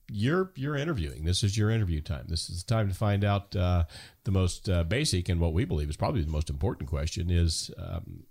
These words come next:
is that advisor and is their firm, are they a fit for you? Are there, are there ideas, are there thoughts, are there beliefs? Is that a fit for you?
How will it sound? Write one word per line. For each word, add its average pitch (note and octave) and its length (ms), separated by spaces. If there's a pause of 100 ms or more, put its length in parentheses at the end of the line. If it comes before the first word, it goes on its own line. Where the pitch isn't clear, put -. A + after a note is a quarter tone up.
(120)
is F#2 140
that B2+ 160
advisor F#2 800 (600)
and F2+ 80
is E2+ 100
their G#2+ 140
firm, F#2+ 580
are F2+ 120
they B2+ 120
a E3+ 40
fit - 280
for - 100
you? C#2 220 (160)
Are F#2 160
there, F2+ 320
are F2 120
there F2+ 180
ideas, G#2 760
are G2+ 80
there G2 160
thoughts, - 520
are F#2 100
there F#2 120
beliefs? F#2+ 520
Is G2 80
that D#3+ 140
a A#3+ 40
fit - 300
for - 140
you? - 240